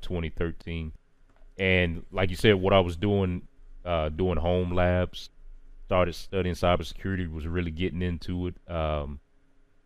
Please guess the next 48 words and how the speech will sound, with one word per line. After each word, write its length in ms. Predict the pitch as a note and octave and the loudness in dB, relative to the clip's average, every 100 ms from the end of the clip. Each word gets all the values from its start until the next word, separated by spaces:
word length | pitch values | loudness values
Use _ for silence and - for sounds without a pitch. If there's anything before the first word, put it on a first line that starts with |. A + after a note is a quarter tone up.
| _ _ _ _ _ _ - | _ _ _ _ _ _ -6
even 260 | A2+ G#2+ G2+ | -2 2 6
when 100 | G2 | 6
I 60 | |
was 160 | G2 F2+ | 6 4
doing 240 | G#2 F#2+ | 0 2
a 60 | E2+ | 2
Windows 360 | E2 G2 F#2 - | 2 0 0 0
seven 300 | G#2 F2 E2 | 2 2 0
upgrade, 340 | D#2 E2+ E2 | -2 -2 2
I 60 | E2+ | 2
was 120 | E2+ | 2
so 200 | G2+ G2+ | 2 2
in 80 | E2+ | 0
tune 260 | G#2+ F#2+ | -2 -2
to 120 | - E2+ | -2 -4
the 80 | |
security 500 | - E2 - G#2+ F2+ | -6 -10 -4 -2 -2
side. 280 | D#2 E2+ D2+ | -2 -2 0
I 80 | D#2+ | 0
was 120 | D2+ | 0
like, 260 | D#2+ D#2 D#2 - _ _ _ _ _ _ _ _ - | -4 -4 -6 -14 _ _ _ _ _ _ _ _ -12
"You 120 | F#2 | -4
do 120 | E2+ | 0
your 200 | A#2+ A2+ | 2 4
job 340 | F2+ G#2 G2 F#2 | 6 8 8 6
well 260 | G2 F#2 | 4 4
in 120 | F2 | 0
what 220 | E2+ F2 F2+ | -2 -4 -4
you're 60 | |
doing, 400 | D#2 F#2 F2+ D#2+ | -2 0 0 -2
but 220 | D2 D2+ - - _ _ _ - | -4 -8 -10 -20 _ _ _ 0
how 160 | G2 | 2
do 80 | F#2+ | 4
you 120 | F#2 | 2
bring 300 | E2+ F#2 F2+ | -2 -2 0
out 160 | E2+ D#2+ | 0 0
what 260 | F2 F2 - | -2 -4 -6
you 80 | |
wanna 280 | E2 E2+ E2 | -4 -2 -4
do?" 280 | D2+ D#2 D2 - - | -4 -8 -8 -14 -10
So 300 | E2 D#2 D2+ _ - | -8 -8 -10 _ -16
if 140 | D#2+ | 0
I'm 180 | G2 G#2 | 2 4
doing 240 | G2 F#2+ F2 | 2 0 0
a 200 | E2+ D#2+ | 0 -2
Windows 580 | D2+ F2+ F#2+ F2+ - - | -4 -2 -2 -2 -8 -6
seven 280 | F#2+ E2+ E2 | -4 -2 -4
upgrade, 540 | D#2+ - E2 E2 | -6 -6 -6 -4